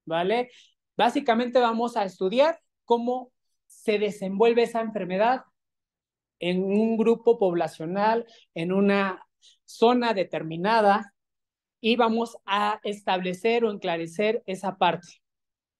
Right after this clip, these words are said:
¿vale? Vamos con el objeto del estudio.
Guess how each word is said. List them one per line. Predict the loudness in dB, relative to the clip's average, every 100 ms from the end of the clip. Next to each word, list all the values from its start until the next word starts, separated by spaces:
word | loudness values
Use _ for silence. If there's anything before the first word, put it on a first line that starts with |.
| _ _ _ _ _
¿vale? | -10 -4 -2 -2 _ _ _ _ _ -2
Vamos | 2 4 4 4
con | 2 2
el | 2
objeto | 0 2 2 4 2
del | 4
estudio. | 0 -2 -4 -2 0 -2 -4